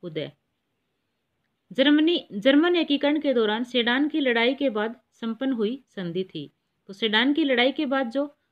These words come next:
संधि संपन्न हुई थी वह थी फ्रैंकफर्ट की संधि।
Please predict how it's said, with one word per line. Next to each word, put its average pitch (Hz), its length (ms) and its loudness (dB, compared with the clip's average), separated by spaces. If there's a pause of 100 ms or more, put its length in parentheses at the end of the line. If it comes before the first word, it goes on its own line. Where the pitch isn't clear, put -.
(180)
संधि 214 260 -2
संपन्न 247 360 -2
हुई 190 200 0
थी 247 260 -12 (320)
वह 196 220 -4
थी 277 280 -8 (220)
फ्रैंकफर्ट 220 560 -4
की 247 140 -18
संधि। 143 440 -10